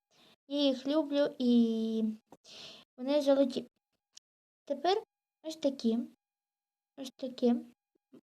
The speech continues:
Ось. Такі. Ось таке. Оце мої перші сережки. Я їх була загубила, але потім знайшла. Ось такі.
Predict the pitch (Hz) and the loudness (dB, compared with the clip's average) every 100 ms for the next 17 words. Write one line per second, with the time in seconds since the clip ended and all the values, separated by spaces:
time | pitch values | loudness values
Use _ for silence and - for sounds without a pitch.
0 | - 240 240 - _ - - - _ _ | -10 -8 -8 -12 _ -20 -20 -20 _ _
1 | _ _ _ - 285 370 - _ _ - | _ _ _ -10 -8 -8 -12 _ _ -16
2 | 269 - - 240 233 214 - _ _ _ | -16 -12 -6 -4 -4 -4 -8 _ _ _
3 | _ _ _ _ _ _ _ _ _ _ | _ _ _ _ _ _ _ _ _ _
4 | _ _ _ _ _ _ _ _ _ _ | _ _ _ _ _ _ _ _ _ _
5 | _ _ _ _ _ _ _ _ _ _ | _ _ _ _ _ _ _ _ _ _
6 | - 254 247 302 339 466 - _ _ - | -10 -10 0 2 2 0 -6 _ _ -20
7 | _ 277 302 320 277 233 - 240 - 247 | _ -2 -2 4 4 4 2 -4 0 4
8 | 320 359 - 247 - - - _ _ _ | 4 2 0 -2 -4 -20 -20 _ _ _
9 | _ _ 269 285 285 277 - - 277 277 | _ _ 4 6 6 2 -6 2 4 6
10 | 269 247 247 294 339 294 277 277 277 269 | 4 -2 6 6 6 2 0 2 2 0
11 | 262 254 240 208 226 240 _ - 277 - | -4 -6 -4 -4 -4 -8 _ -16 -10 -8
12 | 240 - | -8 -12